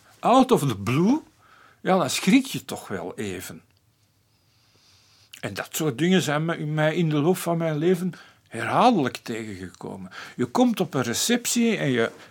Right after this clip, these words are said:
je ontmoet daar mensen en je, je doet een babbeltje. En dan na tien minuten is er zo een, een man die plotseling een, een zuur gezicht krijgt en die zegt: "Ja, Vlaamse literatuur, dat lees ik niet. Dat zijn misschien Louis Paul Boon." Ja, dan, dan, dan weet je wel van waar de wind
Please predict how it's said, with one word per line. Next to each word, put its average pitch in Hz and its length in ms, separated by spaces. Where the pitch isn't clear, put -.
je - 160
ontmoet 175 420
daar 120 220
mensen 196 420
en 151 100
je, 123 320
je 107 80
doet 123 220
een 107 140
babbeltje. 233 580
En 135 260
dan 120 340
na 101 220
tien 175 180
minuten 175 420
is 127 140
er 127 80
zo 113 380
een, 113 300
een 113 60
man 175 200
die 143 100
plotseling 175 540
een, 123 280
een 101 100
zuur 160 320
gezicht 139 360
krijgt 156 220
en 113 100
die 104 80
zegt: 95 140
"Ja, 139 320
Vlaamse 117 440
literatuur, 120 560
dat - 180
lees 147 400
ik - 160
niet. 98 280
Dat 104 160
zijn 139 240
misschien 123 340
Louis 110 320
Paul 107 300
Boon." 104 380
Ja, - 220
dan, 104 260
dan, 135 280
dan 139 180
weet 202 240
je 147 100
wel 143 180
van 135 200
waar 127 280
de 123 120
wind 233 520